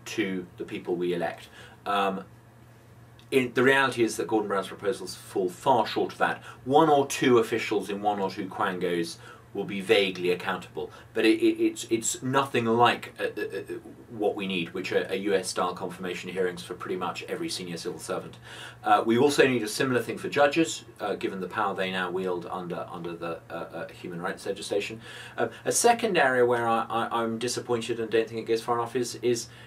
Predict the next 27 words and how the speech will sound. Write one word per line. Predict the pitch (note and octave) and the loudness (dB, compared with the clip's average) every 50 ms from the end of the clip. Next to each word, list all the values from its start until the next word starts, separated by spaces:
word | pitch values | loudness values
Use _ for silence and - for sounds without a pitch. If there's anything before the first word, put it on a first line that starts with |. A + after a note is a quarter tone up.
| - | -6
it, | - C3+ C3+ - - - | -6 -6 -6 -6 -2 0
it | C3+ C3+ | 0 4
does | - D3+ C#3+ C#3 | 4 4 4 4
nothing | D#3 D#3+ E3+ E3+ E3+ - F#3+ F#3 E3+ | 4 4 4 2 4 2 0 0 2
to | F3 F3 D#3+ | 2 2 4
address | - D#3 C#3 C3 - - | 6 6 4 4 2 -4
the | - - C3+ C3 | -6 -2 2 2
idea | B2+ B2+ B2 B2+ | 2 2 2 0
of | B2 A#2 | 0 0
a | A#2+ A#2 | 0 2
right | A#2+ A#2+ A2+ A2+ | 2 2 2 2
of | A2 A2+ | 0 0
initiative. | A#2 A#2+ A#2 - - A2+ - - - - - - - - - - - - - - - - - - | 0 0 0 -2 -2 -4 -4 -6 -8 -8 -8 -14 -20 -20 -20 -20 -18 -18 -18 -20 -20 -14 0 4
Um, | B2 A#2+ A#2+ A#2+ A#2+ B2 - - - - - - | 6 6 6 6 2 -2 -6 -10 -18 -20 -2 4
I | C#3 C#3+ E3 F3+ F#3+ F#3 | 6 6 8 8 6 6
have | F3 E3 - | 4 2 2
been | E3 D3 C#3+ | 0 0 2
a | |
member | C#3 C#3 C3+ C3 B2+ | 2 2 2 2 0
of | B2 | 0
Parliament | - C3+ C3 B2+ A#2+ A2 - | 2 2 2 2 0 -2 -6
for | - - | -8 -10
two | - - C3+ | -4 -2 0
years | B2+ B2 - E3 - - - - - - | 2 4 4 2 2 0 -4 -10 -6 0
and | B2+ C3 C3 C3+ | 0 2 2 0
have | C3+ C#3 B2 B2 | -2 -6 -6 -2
had | C3+ C#3 C3+ B2+ - - | -2 0 0 0 -2 -6